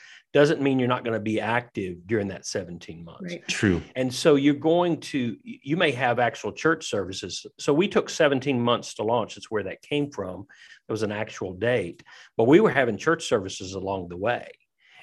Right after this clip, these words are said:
Speaker 1: And some of those were closed. Some of them we began, s-, okay, you invite your friends to this. Some of them were mini launches and that sort of thing. So it wasn't, we weren't doing anything.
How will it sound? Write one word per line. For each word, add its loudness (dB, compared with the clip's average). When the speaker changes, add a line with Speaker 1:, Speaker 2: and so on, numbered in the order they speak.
Speaker 1:
And 2
some 2
of 2
those 8
were -4
closed. 0
Some 0
of 4
them 0
we 2
began, -2
s-, -8
okay, -4
you -2
invite -2
your -10
friends 0
to -8
this. 0
Some 0
of 2
them 0
were -4
mini 0
launches -2
and -6
that -6
sort -4
of -8
thing. -8
So -6
it -2
wasn't, 0
we -2
weren't -2
doing -6
anything. -6